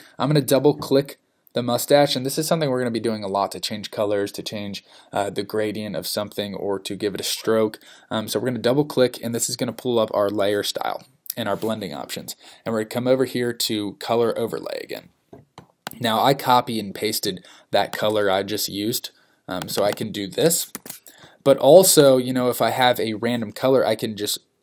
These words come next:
drag over the document and it's gonna pull up my eyedropper tool. So I can hover over this yellow, c-, sorry, this orange, I guess, and click it, and that's gonna automatically turn it into the color that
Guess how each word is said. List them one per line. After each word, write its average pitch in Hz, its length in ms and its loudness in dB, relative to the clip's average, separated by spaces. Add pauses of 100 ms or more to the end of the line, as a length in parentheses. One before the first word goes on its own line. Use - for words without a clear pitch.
(380)
drag 120 500 2 (100)
over 147 360 6
the 120 260 -2
document 110 640 2
and 113 100 -6
it's 110 140 -4
gonna 113 160 -4
pull 117 240 -2
up - 120 -2
my 104 160 -4
eyedropper 104 580 0
tool. 87 260 -6 (220)
So 117 320 2
I 120 100 0
can 107 120 -6
hover 117 440 0
over 117 260 0
this 110 200 0
yellow, 127 480 2 (420)
c-, - 60 -14 (360)
sorry, 110 260 2
this - 180 -6 (160)
orange, 127 580 0
I 104 60 -6
guess, 101 320 0
and 101 240 -12
click - 260 6
it, - 200 4 (800)
and 120 140 -4
that's 131 160 2
gonna 127 200 4
automatically 120 800 0 (300)
turn 123 240 -2
it - 80 -6
into 107 240 -8
the 101 60 -10
color 101 380 -4
that 98 300 -6